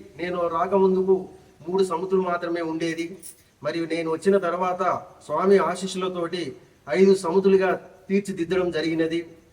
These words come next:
అది మొదటిది నెమిల, రాజాపేట, భువనగిరి, మాదాపురము. ప్రస్తుతము నూతన సమితిగా వీరారెడ్డిపల్లి గ్రామం కూడా చేయిస్తిమి. మరి అక్కడ కూడా భజన కార్యక్రమాలు జరుగుతూ ఉన్నాయి. అక్కడక్కడ చలికాలం కాలంలో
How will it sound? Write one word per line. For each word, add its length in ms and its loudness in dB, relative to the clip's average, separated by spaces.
అది 140 -6
మొదటిది 680 4
నెమిల, 460 0
రాజాపేట, 560 -2
భువనగిరి, 800 -2
మాదాపురము. 760 0
ప్రస్తుతము 720 2
నూతన 280 4
సమితిగా 800 2
వీరారెడ్డిపల్లి 680 0
గ్రామం 340 -4
కూడా 280 -6
చేయిస్తిమి. 520 -6
మరి 140 -2
అక్కడ 300 -2
కూడా 280 8
భజన 320 -2
కార్యక్రమాలు 680 -4
జరుగుతూ 360 -6
ఉన్నాయి. 400 -6
అక్కడక్కడ 600 0
చలికాలం 420 2
కాలంలో 600 -4